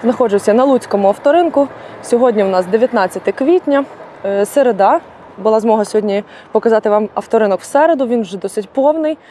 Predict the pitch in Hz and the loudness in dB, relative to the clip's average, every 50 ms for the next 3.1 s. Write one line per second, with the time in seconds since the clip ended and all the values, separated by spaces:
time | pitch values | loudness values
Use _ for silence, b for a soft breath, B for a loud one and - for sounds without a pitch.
0 | B B B - - 208 - 262 226 - 208 202 - - 220 214 - 208 208 208 | B B B -14 -14 -6 -4 -4 -4 -4 -6 -6 -2 -2 -2 -2 -2 -4 -6 -4
1 | 202 208 190 190 202 202 202 220 247 - - - 349 339 330 - 254 226 226 226 | -2 -4 -4 -4 -4 -4 -4 -4 -6 -8 -4 -2 0 0 0 -2 -4 -2 -2 -2
2 | 220 - 190 - 185 196 - - 214 - 214 214 - 220 214 - - - 339 359 | -4 -6 -8 -8 -8 -10 -10 -12 -10 -10 -10 -8 -6 -8 -8 -6 -4 -2 0 0
3 | 339 | 0